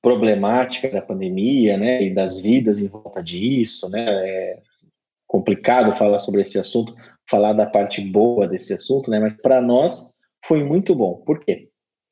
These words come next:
A educação à distância no Brasil, ela é muito mistificada, assim, ela tem algo como não qualidade, isso não serve, não existe isso, né?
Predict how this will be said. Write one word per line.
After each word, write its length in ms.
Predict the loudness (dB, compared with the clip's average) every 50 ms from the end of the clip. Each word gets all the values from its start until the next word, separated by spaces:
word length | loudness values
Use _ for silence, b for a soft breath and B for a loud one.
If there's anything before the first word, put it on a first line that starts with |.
| _ _ _ _ _ _ _ B B B B B B B B B B B B B B
A 100 | 2 2
educação 440 | 4 4 2 0 0 -2 0 0 0
à 40 | 0
distância 380 | 0 -2 -2 -2 -2 0 -2
no 100 | 0 0
Brasil, 480 | 2 2 2 0 0 -2 0 2 4 4
ela 140 | 4 4 0
é 20 |
muito 1200 | 0 0 -2 -4 -4 -2 -2 0 2 2 4 4 4 4 4 4 2 0 0 0 -2 -2 -4 -6
mistificada, 1000 | -2 0 0 0 0 0 -2 -4 -4 -6 -8 -8 -4 -2 0 0 2 0 0 -2
assim, 180 | -4 -6 -4 -4
ela 80 | -4 -2
tem 320 | 0 2 2 2 2 0 -4 B B B B B B B
algo 440 | 4 4 4 4 4 2 2 0 2
como 380 | 2 2 2 2 2 2 2
não 300 | 4 4 4 2 2 0
qualidade, 920 | 0 0 2 2 2 0 0 0 2 2 2 2 2 2 0 0 -2 -4
isso 220 | -6 -6 -6 -4 -4
não 100 | -4 -4
serve, 680 | -4 -2 2 2 4 4 4 4 4 2 0 0 2
não 80 | 2 2
existe 440 | 2 2 2 0 -2 -2 -2 0 0
isso, 640 | 2 2 2 2 2 2 0 0 -2 -4 -4 -4 -4
né? 160 | -4 -6